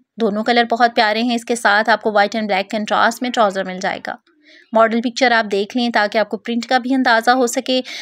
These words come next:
नेक्स्ट ये भी आपको only शर्ट पीस मिल जाएगी। प्रिंट इसका मुझे बहुत पसंद आया। थर्टीन हंड्रेड की रेंज में जी ये शर्ट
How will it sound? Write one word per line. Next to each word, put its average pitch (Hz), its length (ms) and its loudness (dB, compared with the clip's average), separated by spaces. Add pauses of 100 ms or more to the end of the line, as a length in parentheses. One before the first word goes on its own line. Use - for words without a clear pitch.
(160)
नेक्स्ट 269 300 0
ये 254 260 2
भी 269 140 2
आपको 240 580 2
only 240 180 0
शर्ट 233 280 0
पीस 247 200 -2
मिल 240 160 0
जाएगी। 214 380 0
प्रिंट 233 280 -4
इसका 233 220 -2
मुझे 226 180 0
बहुत 233 340 -4
पसंद 247 360 0
आया। 208 240 2
थर्टीन 233 480 -2
हंड्रेड 254 260 0
की 262 160 -2
रेंज 220 300 -4
में 220 80 -8
जी 226 100 -6
ये 220 200 -4
शर्ट 196 280 -4